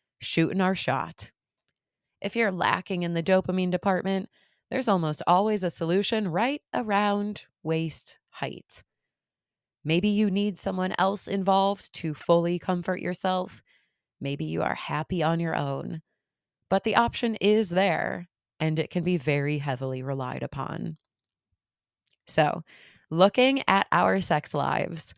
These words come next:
assessing their health, and comprehending how we settled on the strategy that we're currently using, or any strategy we used in the past, well, it's not a pat and simple process. We,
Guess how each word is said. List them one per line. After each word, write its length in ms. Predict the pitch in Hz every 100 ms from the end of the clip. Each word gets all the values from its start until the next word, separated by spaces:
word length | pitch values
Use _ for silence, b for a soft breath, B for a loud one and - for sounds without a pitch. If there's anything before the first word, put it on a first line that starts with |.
| _ _ _ _ 165
assessing 460 | - 214 - 220
their 120 | 196
health, 540 | 175 208 196 185 - _ _ _ -
and 200 | 156 -
comprehending 720 | 185 180 190 180 175 180 175
how 120 | 156
we 140 | 143
settled 480 | - 160 160 170 170
on 180 | 151 147
the 80 | 139
strategy 560 | - 160 170 160 175
that 160 | 156 -
we're 140 | 131
currently 460 | - 202 196 180 180
using, 600 | 180 185 185 185 190 180 _ _ _ -
or 200 | 170 202
any 240 | 180 190
strategy 560 | 185 - 185 180 170 190
we 120 | 190
used 300 | 190 208 -
in 80 | 208
the 80 | 208
past, 680 | 233 190 143 156 - - - _ _ _ _ _ _ _ _ _ _
well, 380 | 139 143 147 147 160 _ _ _ _ -
it's 180 | 156 -
not 160 | 175 170
a 100 | 175
pat 520 | - 147 143 - - -
and 180 | 147 139
simple 400 | - 131 123 123
process. 800 | 139 127 151 - - 165 - - _ _ _ _ _ _ _ _ _ _ 156
We, 400 | 190 202 208